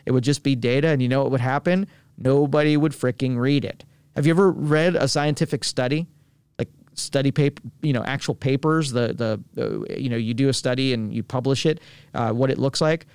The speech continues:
It is the hardest thing in the world to read. Now, all of them are the same. They follow the same template. They present the data the same way. They have nice figures and they have synopsises and,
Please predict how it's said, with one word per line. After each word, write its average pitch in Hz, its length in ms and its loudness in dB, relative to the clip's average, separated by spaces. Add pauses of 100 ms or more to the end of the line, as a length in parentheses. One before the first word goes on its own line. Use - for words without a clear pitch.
(160)
It 175 140 4
is 135 180 0
the 127 300 0 (160)
hardest 175 720 0
thing 156 500 0
in 143 180 -2
the 135 80 0
world 123 420 0
to 151 80 -2
read. 175 420 -2 (280)
Now, 156 260 0 (100)
all 185 180 4
of 240 140 2
them 170 200 4
are 143 60 2
the 117 140 -2
same. 175 380 2
They 131 100 2
follow 123 320 -2
the 127 100 0
same 107 240 -6
template. 165 520 0
They 113 100 -6
present 120 460 -4
the 113 220 -2 (280)
data 156 280 2
the 156 120 2
same 151 280 2
way. 139 280 2
They 104 160 -4
have 120 240 -4 (260)
nice 143 240 0
figures 151 680 0
and 117 260 -2
they 127 100 0
have 123 320 0 (180)
synopsises 139 1000 0
and, 113 240 -4